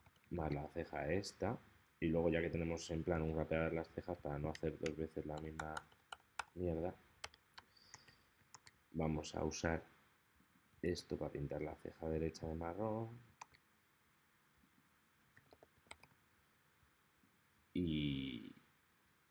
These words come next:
esto para pintar la ceja izquierda de marrón. Y quitamos lo de las cejas de aquí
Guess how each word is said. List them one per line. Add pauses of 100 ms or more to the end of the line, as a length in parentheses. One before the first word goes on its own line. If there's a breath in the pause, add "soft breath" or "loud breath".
(120)
esto (300)
para
pintar
la
ceja
izquierda (4000)
de
marrón. (440)
Y
quitamos
lo
de
las
cejas
de
aquí